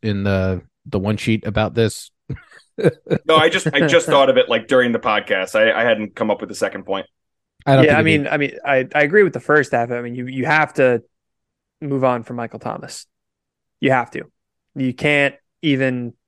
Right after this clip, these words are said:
Speaker 3: tease or entertain or whatever the idea of him being a New Orleans Saint any longer. Someone dumb will come along and sign him. It's not your problem anymore.
Speaker 1: No, they won't.
Speaker 3: Yeah, it's true.
Speaker 1: I'd be, I'd be, I mean,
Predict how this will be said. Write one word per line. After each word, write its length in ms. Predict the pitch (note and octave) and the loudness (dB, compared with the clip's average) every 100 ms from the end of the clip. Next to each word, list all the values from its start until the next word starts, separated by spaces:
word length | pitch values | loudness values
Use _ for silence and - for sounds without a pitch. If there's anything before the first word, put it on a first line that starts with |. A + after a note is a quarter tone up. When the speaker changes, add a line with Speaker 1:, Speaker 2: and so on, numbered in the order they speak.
| _ _ _ | _ _ _
Speaker 3:
tease 400 | - F3 F3 D3 | -2 2 4 4
or 140 | D3+ | 6
entertain 760 | C#3 C#3+ C3 D3+ D3 C#3 C3+ C3 | 4 2 0 -2 -2 -2 -4 -4
or 300 | B2 B2 A2+ | -4 -6 -10
whatever 680 | C#3 C3+ C3+ C#3 B2+ A#2+ A#2 _ _ _ _ | -6 0 4 4 2 -2 -4 _ _ _ _
the 260 | - C3+ C3+ | -6 0 2
idea 440 | B2+ B2 C3+ A#2+ | 2 2 2 2
of 360 | A2+ A#2 A#2 A2+ | 0 -2 -4 -6
him 280 | - C3 A#2+ | -6 -6 -6
being 260 | B2 A#2+ | -6 -6
a 40 | A#2+ | -8
New 80 | A#2+ | -4
Orleans 380 | A#2+ A#2 A#2 - | -2 -2 -4 -6
Saint 340 | B2+ A2+ G#2 _ _ _ _ _ _ _ _ | -6 -6 -8 _ _ _ _ _ _ _ _
any 180 | C#3+ C3 | -2 0
longer. 520 | A#2+ A#2 A#2+ B2 B2+ _ _ _ _ _ _ _ _ _ - | 0 0 2 0 -2 _ _ _ _ _ _ _ _ _ -4
Someone 280 | D#3+ D#3 | -2 0
dumb 400 | C3 C3+ C#3 C#3 - - | 2 2 0 -4 -14 -14
will 100 | C3+ | -8
come 140 | D3 | -2
along 260 | C#3+ C#3+ C#3+ | 0 0 -2
and 80 | C#3 | -4
sign 260 | B2+ A#2+ | -4 -4
him. 180 | A#2+ A#2+ _ _ _ _ - _ _ | -6 -10 _ _ _ _ -20 _ _
It's 120 | - D3 | -8 -2
not 140 | C3+ | 0
your 120 | C3 | 0
problem 320 | B2 B2 B2 | 0 0 0
anymore. 400 | A#2+ A#2 A#2 A#2 | -4 -8 -8 -4
Speaker 1:
No, 120 | B2 C3 | -2 0
they 140 | C3 | 0
won't. 260 | A#2+ G#2+ - _ _ _ _ _ - | -2 -6 -12 _ _ _ _ _ -4
Speaker 3:
Yeah, 260 | E3 D3+ | 2 2
it's 140 | - - | 0 -8
true. 220 | - - - _ _ _ _ _ _ _ _ | -12 -12 -16 _ _ _ _ _ _ _ _
Speaker 1:
I'd 220 | B2 D3+ | 0 2
be, 240 | C#3+ C3+ B2+ | 2 0 2
I'd 140 | C3 | 0
be, 180 | C#3+ C#3 - | 0 0 -2
I 80 | |
mean, 240 | C#3 B2+ | -4 -6